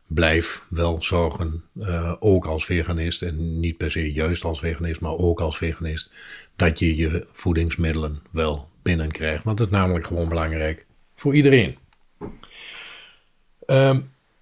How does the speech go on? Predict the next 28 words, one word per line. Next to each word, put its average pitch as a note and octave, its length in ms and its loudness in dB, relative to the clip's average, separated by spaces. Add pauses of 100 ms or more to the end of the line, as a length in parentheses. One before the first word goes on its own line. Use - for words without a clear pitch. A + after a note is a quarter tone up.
(160)
de B2+ 280 6
volgende C3 580 6
trend A2+ 360 6
is F#2 220 2
de G2 200 6
duurzaamheid. G#2+ 880 4
En G2 100 -2
die F#2+ 100 0
komt G#2+ 220 0
natuurlijk F#2+ 340 -2
ook G#2 80 -2
niet G2 160 -2
zomaar E2+ 260 0
uit D#2+ 100 -4
de D#2+ 160 -6
lucht F2 220 -2
vallen, F2+ 320 -4
want E2 140 -6
daar E2+ 200 -4
zijn E2+ 240 -6 (100)
veel C#3+ 380 4
mensen A2 300 4
mee G2+ 160 4
bezig. F#2+ 480 0
En F#2 320 -2
de F#2 220 -2
ethische B2+ 540 2
consumenten, F2+ 1040 -2